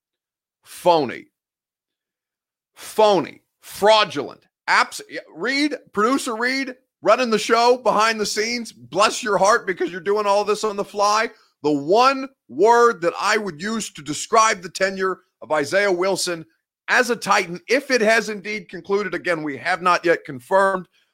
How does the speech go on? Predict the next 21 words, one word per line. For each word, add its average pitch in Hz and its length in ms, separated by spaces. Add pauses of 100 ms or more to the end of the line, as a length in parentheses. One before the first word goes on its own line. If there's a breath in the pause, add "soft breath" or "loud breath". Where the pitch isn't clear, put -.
(140)
uh, 151 320
that. 170 360
I 135 60
wanna 156 200
make 156 180
sure 165 200
that 143 120
I 135 100
say 185 300
that. 170 240 (200)
We 127 120
do 170 200
not 190 260
yet 170 220
know 151 220
that 139 120
Isaiah 143 360
Wilson 143 320
has 113 120
been 113 140
cut, 196 280